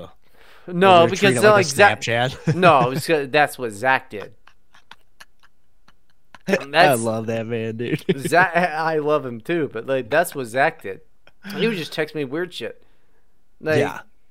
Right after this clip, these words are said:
Speaker 2: you know, that, uh, that's, and that's what, Zach is actually what made me have that anti-texting fucking mentality.
Speaker 1: Would Zach, like, send you pictures of himself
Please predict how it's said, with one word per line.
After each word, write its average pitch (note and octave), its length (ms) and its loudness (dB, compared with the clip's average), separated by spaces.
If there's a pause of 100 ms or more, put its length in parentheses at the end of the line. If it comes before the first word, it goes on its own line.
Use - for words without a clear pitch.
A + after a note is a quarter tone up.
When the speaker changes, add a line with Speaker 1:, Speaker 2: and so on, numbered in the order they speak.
(320)
Speaker 2:
you D#3 120 -6
know, C3 160 -4
that, D3+ 200 2
uh, D#3+ 180 2
that's, D3+ 240 0
and D#3 280 -2
that's D#3+ 300 0
what, C#3 480 -2 (240)
Zach A3 340 4
is C3 120 -4
actually C#3 340 -2
what A#2+ 240 -6
made C3+ 420 -8
me C3 380 -10 (220)
have C3+ 580 -2
that A#2 360 -4 (340)
anti-texting C3+ 1300 -6
fucking B2 360 -6
mentality. A2+ 440 -2
Speaker 1:
Would A#2+ 60 -2
Zach, C3 280 0
like, C3 180 0
send A2 360 -2
you A#2+ 120 0
pictures A2+ 500 -4
of A2+ 100 0
himself A2 340 -2